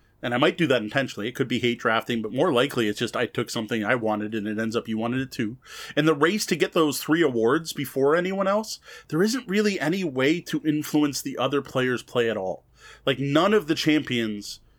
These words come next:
affect anything except your own stuff. Like, there's no steal gold or take a die. None of that is in this.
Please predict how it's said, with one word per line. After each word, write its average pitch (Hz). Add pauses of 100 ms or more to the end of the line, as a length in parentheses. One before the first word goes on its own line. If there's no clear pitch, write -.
(240)
affect 160
anything 156
except -
your 131
own 117
stuff. -
Like, 113
there's 123
no 139
steal 151
gold 131
or 113
take 151
a 147
die. 123
None 156
of 151
that 117
is 104
in 98
this. 98